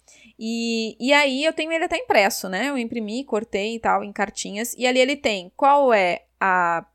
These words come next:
perspectiva, né, daqueles quatro princípios, qual o critério e o nível de conformidade. Então, ele vai tá A, A, A ou A, A, A, né? Quando é três As, tá? Ele é excelente. E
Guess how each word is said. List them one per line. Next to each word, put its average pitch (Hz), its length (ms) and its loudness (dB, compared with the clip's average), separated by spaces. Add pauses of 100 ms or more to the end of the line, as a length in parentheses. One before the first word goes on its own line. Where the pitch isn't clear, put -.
(100)
perspectiva, 226 760 -6
né, 220 100 -4
daqueles 240 300 -4
quatro - 240 -2
princípios, 269 720 -6 (220)
qual 269 180 6
o 269 40 2
critério 285 640 0
e 320 120 -6
o - 20 -6
nível 294 240 -4
de 285 80 0
conformidade. 285 720 -2
Então, 208 140 -8
ele 208 140 -8
vai 185 120 -4
tá 190 200 -2
A, 254 440 4
A, 208 220 -2
A 233 360 0
ou 220 260 -2
A, 233 320 0
A, 214 200 0 (120)
A, 185 220 2
né? 190 340 -8
Quando 180 180 -12
é 185 40 -8
três 202 380 -4
As, - 420 -8
tá? 247 320 4 (480)
Ele 233 180 4
é 254 160 2
excelente. 349 920 -2 (520)
E 285 500 4